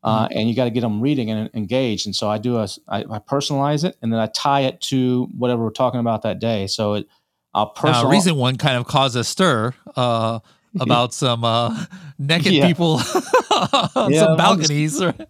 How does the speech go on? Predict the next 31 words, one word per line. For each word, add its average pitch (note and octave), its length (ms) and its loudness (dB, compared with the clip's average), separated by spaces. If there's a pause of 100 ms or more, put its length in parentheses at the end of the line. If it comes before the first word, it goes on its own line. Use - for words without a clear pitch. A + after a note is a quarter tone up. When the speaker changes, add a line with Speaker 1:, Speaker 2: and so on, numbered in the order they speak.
(160)
Speaker 1:
Yeah, D3+ 160 2
then, D#3 480 0
but F3 140 4
I, E3+ 220 4
I D#3 40 2
do G#3+ 180 2
that G3 140 4
on, D#3+ 200 2
I, - 300 0 (300)
I C3+ 120 2
want F3+ 260 2
to F3+ 80 2
be, D3+ 140 -4
you C#3 180 0
know, C#3 160 4
if, C#3 140 0 (380)
I D#3+ 80 2
always G#3 180 2
say, F#3 120 0
if D#3+ 100 0
you're C#3+ 100 2
not D#3 220 0
pissing D#3 240 -2
someone C#3+ 260 0
off, D3 220 2
you're B2+ 80 -2
not B2 140 0
doing B2 140 -2
a A#2 40 -2
good A2 140 -2
job. F#2+ 300 -2